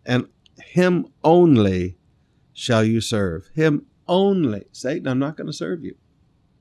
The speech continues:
And he took him to Jerusalem. All right, so Satan again moves Jesus, okay? There's movement. And set him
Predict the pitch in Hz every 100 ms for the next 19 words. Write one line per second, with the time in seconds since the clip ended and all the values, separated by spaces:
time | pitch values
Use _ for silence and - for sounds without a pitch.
0 | _ _ _ _ _ _ _ _ _ _
1 | - 175 202 - 285 262 233 226 233 247
2 | 262 226 151 95 - 127 170 - 143 -
3 | 151 165 160 160 165 151 135 135 - 110
4 | 113 143 156 147 131 - 139 131 104 -
5 | - - - - 101 110 113 117 _ _
6 | _ _ 110 120 113 151 160 - 87 -
7 | _ _ _ _ _ _ _ _ _ -
8 | 147 - - 262 247 135 95 -